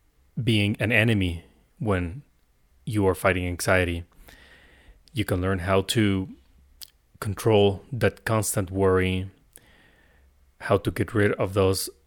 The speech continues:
obsessive thoughts, those intrusive ideas.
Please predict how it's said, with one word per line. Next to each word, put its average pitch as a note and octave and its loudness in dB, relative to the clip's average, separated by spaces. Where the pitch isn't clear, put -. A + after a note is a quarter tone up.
obsessive - -4
thoughts, - -2
those F#2+ -2
intrusive A2 -2
ideas. F#2+ 0